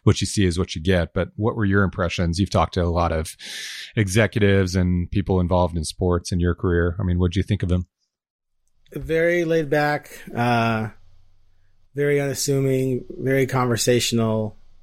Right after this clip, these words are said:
Speaker 2: easy to talk to. Um, you know, willing to talk and just, you know, not, I try, I always try to keep it,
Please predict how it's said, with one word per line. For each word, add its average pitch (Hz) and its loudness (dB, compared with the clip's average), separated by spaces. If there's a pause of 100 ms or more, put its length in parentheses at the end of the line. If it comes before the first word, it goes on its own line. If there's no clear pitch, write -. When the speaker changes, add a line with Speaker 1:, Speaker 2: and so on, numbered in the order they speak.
(220)
Speaker 2:
easy 120 0
to 110 -2
talk 104 0
to. 101 0 (920)
Um, 95 -4 (680)
you 117 -2
know, 101 2
willing 117 0
to 110 -2
talk 101 0
and 101 -2
just, - -6
you 110 0
know, 92 -4
not, 107 -4 (120)
I 110 -2
try, 123 2
I 143 -4
always 143 0
try 131 -2
to 117 -2
keep 117 -4
it, - -14